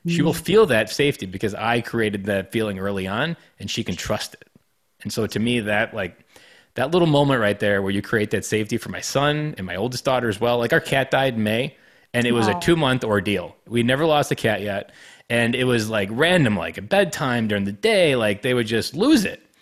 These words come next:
Speaker 1: Almost every case, I didn't do a single thing other than just sit, rub their back, and tell them it's gonna be okay. Because I want them to feel that that emotion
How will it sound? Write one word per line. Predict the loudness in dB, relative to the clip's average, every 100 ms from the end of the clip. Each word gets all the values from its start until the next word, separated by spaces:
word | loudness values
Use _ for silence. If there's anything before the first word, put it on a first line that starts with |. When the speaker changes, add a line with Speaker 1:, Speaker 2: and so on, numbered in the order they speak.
| -20 -20 _ _
Speaker 1:
Almost | -6 -6 -4
every | 0 0
case, | 2 2 2
I |
didn't | -2 -2
do |
a | -2 -2
single | -2 0 0
thing | 0 0
other | -2 -2
than | -2 -4
just | -6 -2
sit, | 0 0 -6 _
rub | -6 -2
their | -2
back, | 0 -2 -6 -16 _ _ _
and | -6
tell | -4
them | -4
it's | -4
gonna | -4
be | -4 -6
okay. | -6 -10 -14 _ _ _ _ _ _
Because | -4 0 0 0
I |
want | -2 -2 -6 -6
them | -4
to | -4
feel | -4 -4 -4
that | -4
that | -4
emotion | -4 -4 -4 -6 -10 -12